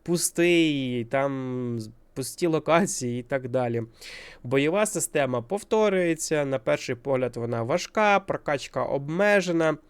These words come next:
ну і присутній грінт, де треба там нудно сидіти, прокачувати щось там, е, робити одне і те ж. Критики пишуть, що навіть фани оригіналу, які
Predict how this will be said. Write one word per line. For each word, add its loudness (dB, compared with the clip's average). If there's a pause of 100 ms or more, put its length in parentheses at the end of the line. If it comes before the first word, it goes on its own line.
(420)
ну 2
і 2 (140)
присутній -4
грінт, 0
де 0
треба -2
там -6
нудно -2
сидіти, -6
прокачувати -4
щось -8
там, -8
е, -4
робити -2
одне 0
і -2
те 2
ж. -6 (680)
Критики 0
пишуть, -4
що -8
навіть 0
фани 0
оригіналу, 0
які -4